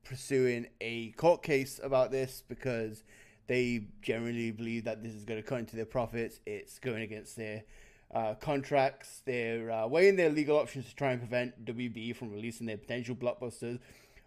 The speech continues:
under the proposed streaming model. Simply put, they were not consulted by Warner Brothers before the news broke last week, meaning that Legendary found out that their tentpoles will be going to the small screen the same way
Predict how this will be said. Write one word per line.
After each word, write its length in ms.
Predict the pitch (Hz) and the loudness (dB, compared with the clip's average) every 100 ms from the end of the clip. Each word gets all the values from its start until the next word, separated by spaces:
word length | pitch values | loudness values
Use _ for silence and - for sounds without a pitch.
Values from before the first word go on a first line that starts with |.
| - | -6
under 280 | 123 127 127 | -4 -2 -2
the 120 | 120 | -4
proposed 460 | 147 135 143 135 131 | -6 0 2 2 0
streaming 460 | - 127 127 123 | -6 -4 -2 -2
model. 360 | 120 117 107 104 - - _ - | -2 -2 -4 -8 -14 -20 _ -2
Simply 280 | 220 220 | 0 2
put, 320 | 214 170 185 - | 4 6 6 6
they 100 | 135 | 4
were 80 | |
not 180 | 135 156 | 6 4
consulted 340 | 156 - 151 147 | 2 0 2 6
by 100 | 131 | 4
Warner 260 | 113 117 | 2 -2
Brothers 320 | 123 135 143 | 2 2 0
before 460 | 117 113 - 131 131 | -6 -12 -6 0 2
the 80 | 127 | 4
news 180 | 127 120 | 0 0
broke 240 | 127 120 | -2 -2
last 240 | 107 - | -4 -4
week, 300 | 123 143 - _ _ _ - | -4 -4 -6 _ _ _ -2
meaning 180 | 139 147 | 2 4
that 140 | 143 | 4
Legendary 540 | 151 180 180 147 131 | 4 2 4 4 4
found 260 | 123 147 151 | 4 0 4
out 140 | 147 | 4
that 160 | 131 123 | 4 0
their 100 | 123 | -2
tentpoles 500 | - 156 139 131 120 | -2 -4 0 -2 -2
will 100 | 120 | -4
be 100 | 113 | -2
going 180 | 127 120 | 0 0
to 80 | 120 | -6
the 80 | |
small 260 | 113 139 139 | -6 0 0
screen 300 | 139 135 123 | 0 -2 -2
the 100 | 117 | -2
same 280 | - 123 123 | -4 -2 -2
way 300 | 120 - | -4 -4